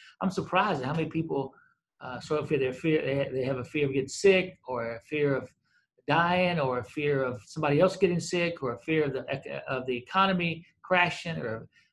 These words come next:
all kinds of fear. People's lives are so dominated by fear that if you, if you're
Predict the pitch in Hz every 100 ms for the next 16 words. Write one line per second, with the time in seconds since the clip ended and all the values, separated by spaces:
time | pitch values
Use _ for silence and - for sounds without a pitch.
0 | _ - - 196 269 262 220 170 156 147
1 | 117 - 208 165 123 143 156 151 131 131
2 | 143 127 123 127 147 147 147 135 123 127
3 | 123 - _ 143 123 117 - _ _ _
4 | _ - 123 127 - 131 127 - - 120
5 | 117 131 123